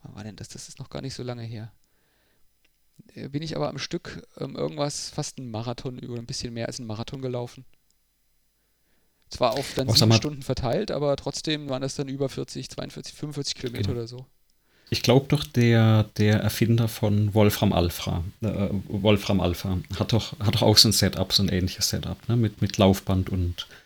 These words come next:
Speaker 2: und Laptop drauf. Da hatte ich mal drüber gelesen. Es fällt mir grad der Name nicht ein.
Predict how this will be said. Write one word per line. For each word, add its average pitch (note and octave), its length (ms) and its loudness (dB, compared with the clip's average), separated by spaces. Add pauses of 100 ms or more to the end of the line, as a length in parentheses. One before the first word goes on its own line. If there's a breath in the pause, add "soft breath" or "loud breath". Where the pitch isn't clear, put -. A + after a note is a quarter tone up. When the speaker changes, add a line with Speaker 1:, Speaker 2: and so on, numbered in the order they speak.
(260 loud breath)
Speaker 2:
und - 120 -2
Laptop - 360 -2
drauf. F2+ 340 0
Da F#2+ 100 2
hatte G2 140 0
ich - 60 -10
mal A2+ 100 6
drüber G#2+ 280 2
gelesen. F#2+ 520 4 (1200)
Es - 100 -4
fällt G#2+ 200 0
mir G#2 60 -4
grad - 240 -4
der F#2 60 0
Name F2+ 240 2
nicht A2 160 -2
ein. C#3+ 280 2